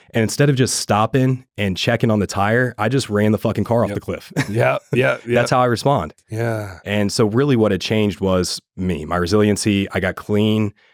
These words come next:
Speaker 1: I got clear. I got back into my routines and my habits and my disciplines that got me to where I got to the beginning.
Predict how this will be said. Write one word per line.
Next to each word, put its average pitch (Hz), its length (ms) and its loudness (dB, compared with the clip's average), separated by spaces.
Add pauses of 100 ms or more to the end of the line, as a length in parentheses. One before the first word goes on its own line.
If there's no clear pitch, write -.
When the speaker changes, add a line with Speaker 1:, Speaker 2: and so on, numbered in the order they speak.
(160)
Speaker 1:
I 98 80 0
got 85 140 0
clear. 104 600 0
I 95 80 -6
got 95 160 0
back 117 220 -2
into 127 180 -2
my 95 160 2
routines 110 680 0
and 95 80 0
my 82 140 -2
habits 110 440 -2
and 95 60 0
my 82 100 -6
disciplines 95 580 0
that 92 100 -2
got 110 220 0
me 110 120 0
to 104 100 -2
where 95 120 2
I 92 60 0
got 90 200 -2
to 95 140 -4
the - 80 -8
beginning. 87 380 -4